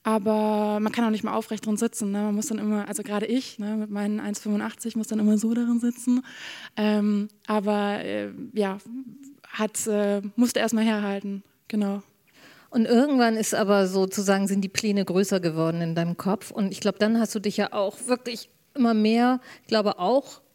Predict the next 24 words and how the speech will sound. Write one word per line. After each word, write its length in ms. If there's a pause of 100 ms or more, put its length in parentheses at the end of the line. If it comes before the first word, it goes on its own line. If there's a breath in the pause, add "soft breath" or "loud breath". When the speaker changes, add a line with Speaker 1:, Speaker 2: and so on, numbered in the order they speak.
(380)
Speaker 2:
alles 360
selbst 320
gesteuert. 600
Also 420
über, 200
ich 100
weiß 140
nicht, 80
ob 80
YouTube 380
immer 180
deine 240
Quelle 320
war, 160 (380 loud breath)
äh, 120
weiter 240
vorbereitet. 760
Und 80
ich 120
hab 160 (120)
auch 240
ein 80
Foto 360
mitgebracht. 600